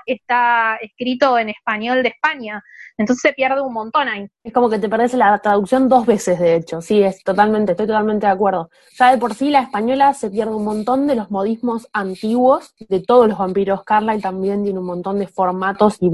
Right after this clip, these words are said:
Speaker 2: modismos que son muy antiguos, pero es verdad,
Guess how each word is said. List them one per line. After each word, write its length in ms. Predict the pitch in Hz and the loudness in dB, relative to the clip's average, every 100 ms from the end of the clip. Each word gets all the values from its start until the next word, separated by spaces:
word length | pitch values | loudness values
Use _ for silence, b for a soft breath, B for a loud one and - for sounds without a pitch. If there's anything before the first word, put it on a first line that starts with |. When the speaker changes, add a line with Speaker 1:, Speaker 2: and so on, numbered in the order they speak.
| 175 - | 0 -4
Speaker 2:
modismos 600 | - 175 180 196 214 208 | -4 0 2 2 2 2
que 120 | - 175 | 0 -6
son 260 | 180 185 185 B B - | 0 0 -2 B B -6
muy 260 | 190 214 | 0 0
antiguos, 600 | 185 175 190 196 208 262 - | 0 -4 -4 -2 -2 -6 -8
pero 180 | 196 190 | -4 -2
es 60 | |
verdad, 360 | 196 190 214 | 0 2 2